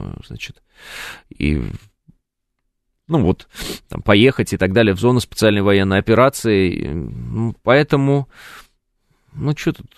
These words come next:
не знаю. Знаете, вот я не понимаю тех людей искренне, которые посмотрели там фото, видео, говорят: «А откуда ты знаешь, что это правда?» Ну, «а откуда ты знаешь, что это неправда?» Ну, вот я не понимаю. Вот есть и такая информация. Вот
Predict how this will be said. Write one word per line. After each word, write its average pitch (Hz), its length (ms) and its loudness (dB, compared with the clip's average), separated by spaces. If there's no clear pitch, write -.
не 160 120 4
знаю. 202 300 2
Знаете, 185 260 2
вот 143 240 -2
я 170 240 4
не 202 80 2
понимаю 202 460 2
тех 131 160 -2
людей 131 300 4
искренне, 107 340 0
которые 104 560 2
посмотрели 127 640 2
там 87 200 -4
фото, 143 300 0
видео, 113 260 2
говорят: 92 280 0
«А 82 560 -2
откуда 135 360 0
ты 131 100 -2
знаешь, 139 300 4
что - 140 -2
это 120 160 0
правда?» 101 460 0
Ну, 147 720 0
«а 139 160 4
откуда 143 340 0
ты 131 80 0
знаешь, 131 320 2
что - 140 0
это 117 160 -2
неправда?» 98 640 0
Ну, 98 140 -2
вот 98 140 -4
я 101 120 0
не 95 80 -2
понимаю. 92 520 -2
Вот 147 220 2
есть 143 240 2
и 104 60 -8
такая 127 280 2
информация. 92 640 -2
Вот - 320 -4